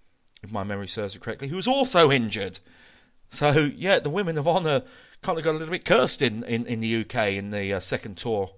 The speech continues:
Uh, Aisha Raymond was scheduled to wrestle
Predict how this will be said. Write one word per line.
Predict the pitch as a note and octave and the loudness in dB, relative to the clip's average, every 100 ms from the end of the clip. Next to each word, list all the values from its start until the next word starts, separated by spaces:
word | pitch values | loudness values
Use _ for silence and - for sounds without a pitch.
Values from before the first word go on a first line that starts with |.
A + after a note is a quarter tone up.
| _ _ _ _ _ _ _ - | _ _ _ _ _ _ _ -10
Uh, | A#2+ A#2+ | -4 -2
Aisha | - G3 F#3 F#3+ | 0 0 0 0
Raymond | E3 C#3+ A#2+ | -2 -4 -6
was | E3 E3 C#3 | 4 6 6
scheduled | - B2 G#2 A2 G2 | 2 -4 -6 -8 -12
to | A2 | -12
wrestle | F#2+ F2+ - F#2 | -10 -10 -10 -12